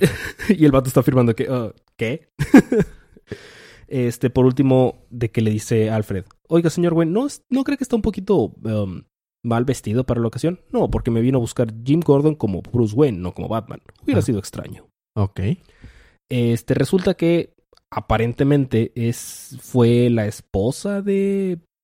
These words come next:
Speaker 1: Deathstroke la que se quiso robar el
Speaker 2: Ah,
Speaker 1: teléfono.
Speaker 2: sí, ya. Si recordamos, ella quiere matar a Deathstroke también.
Speaker 1: Ajá. Ah, no sé qué tipo de relación tiene, pero
Speaker 2: Una muy mala relación.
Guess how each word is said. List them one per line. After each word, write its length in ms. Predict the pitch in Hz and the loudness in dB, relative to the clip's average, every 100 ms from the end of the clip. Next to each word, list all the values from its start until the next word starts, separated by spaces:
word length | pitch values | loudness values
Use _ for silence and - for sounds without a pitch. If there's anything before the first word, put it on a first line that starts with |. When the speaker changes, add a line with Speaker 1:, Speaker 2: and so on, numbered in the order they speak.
| _ _ _ | _ _ _
Speaker 1:
Deathstroke 600 | 127 117 143 160 - 202 165 | -8 0 2 2 0 0 0
la 100 | 139 | -4
que 140 | 135 | -4
se 120 | - | -6
quiso 200 | 127 - | -4 0
robar 220 | 156 139 143 | 2 2 2
el 60 | |
Speaker 2:
Ah, 20 | |
Speaker 1:
teléfono. 460 | 107 147 160 196 254 - | 2 0 2 0 -2 -6
Speaker 2:
sí, 80 | 98 | -14
ya. 180 | 107 - _ _ _ _ _ _ _ - _ _ | -16 -20 _ _ _ _ _ _ _ -20 _ _
Si 100 | - | -4
recordamos, 420 | 131 135 139 147 131 | 0 2 4 2 2
ella 160 | 113 | 0
quiere 180 | 104 107 | 0 -2
matar 280 | 98 92 92 | -2 -2 -4
a 60 | 90 | -4
Deathstroke 340 | 87 - - | -6 -10 -14
también. 240 | 90 87 110 | -12 -10 -6
Speaker 1:
Ajá. 340 | 113 113 - _ _ 143 | -4 -4 -6 _ _ -2
Ah, 200 | 156 165 | 0 2
no 160 | 170 | 2
sé 120 | 180 175 | 2 0
qué 100 | 160 | 0
tipo 240 | 170 151 | 0 2
de 40 | 135 | 2
relación 280 | 127 117 135 | 2 0 0
tiene, 220 | 180 180 | 2 2
pero 340 | 175 117 90 - _ _ _ _ _ _ - | 2 0 -2 -6 _ _ _ _ _ _ 0
Speaker 2:
Una 200 | 131 139 | 2 4
muy 180 | 113 113 | 4 4
mala 220 | 98 90 | 2 -2
relación. 360 | 85 73 - | -6 -10 -12